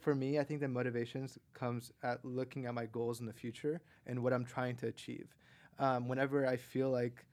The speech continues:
I don't, like, for example, physics, like, no one wants to be taking physics in the summer, right? And, like, I'd rather be traveling and things like that. But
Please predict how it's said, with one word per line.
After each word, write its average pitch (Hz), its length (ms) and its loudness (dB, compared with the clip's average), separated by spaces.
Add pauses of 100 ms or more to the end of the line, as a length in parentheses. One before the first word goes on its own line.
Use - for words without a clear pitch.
(220)
I 127 80 2
don't, 127 240 0
like, 131 160 0
for - 80 0
example, 156 240 2
physics, 135 320 2
like, 127 140 0
no 139 80 4
one 160 80 4
wants 151 140 0
to 147 60 -2
be 139 60 0
taking 131 280 -2
physics 123 380 -6
in 117 60 -6
the 110 60 -8
summer, - 360 -8 (300)
right? 120 240 -2 (480)
And, 127 380 -2 (240)
like, 131 160 0
I'd 135 120 2
rather 139 200 2
be 135 100 0
traveling 120 520 -2
and 110 80 -10
things 117 200 -6
like 113 180 -6
that. 113 260 -2 (380)
But 127 300 4